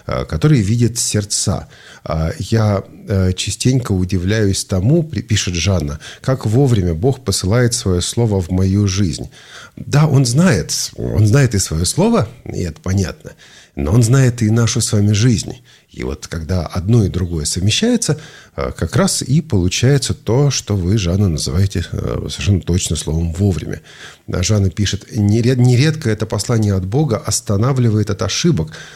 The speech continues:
о которых в дальнейшем бы точно пожалел». Это вот как раз, Жанна, одна из причин, по которым так важно читать Священное Писание,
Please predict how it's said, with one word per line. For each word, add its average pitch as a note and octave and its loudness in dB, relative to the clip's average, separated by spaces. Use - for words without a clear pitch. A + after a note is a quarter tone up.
о - -6
которых B2 -2
в F2 -6
дальнейшем G2 2
бы F2+ -2
точно A2 -2
пожалел». F#2+ -2
Это C3 0
вот G3 -2
как - -4
раз, E3+ 2
Жанна, A2+ 2
одна A2 0
из C3 0
причин, E3+ 0
по D#3 -4
которым C3 0
так A#2 -4
важно A#2+ 2
читать A#2+ -2
Священное G2+ 0
Писание, C3 -2